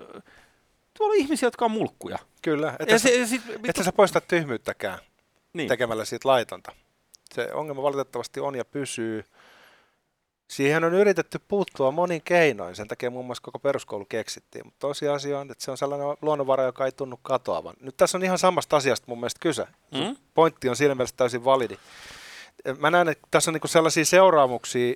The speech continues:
Speaker 2: jotka saattaa olla helvetin hazardeja yksilön oikeusturvan näkökulmasta.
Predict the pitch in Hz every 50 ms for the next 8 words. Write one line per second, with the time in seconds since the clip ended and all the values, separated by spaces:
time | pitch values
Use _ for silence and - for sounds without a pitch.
0 | - _ _ _ - 131 123 - - 127 - 147 139 - _ - 151 151 160 160
1 | 180 175 165 160 - 160 151 156 170 160 - - 123 117 101 104 101 95 95 92
2 | - _ _ _ _ - 135 123 - - 117 110 104 104 107 101 98 - 104 95
3 | - - - 98 95 95 95 95 95 95 95 - - - - - - _ _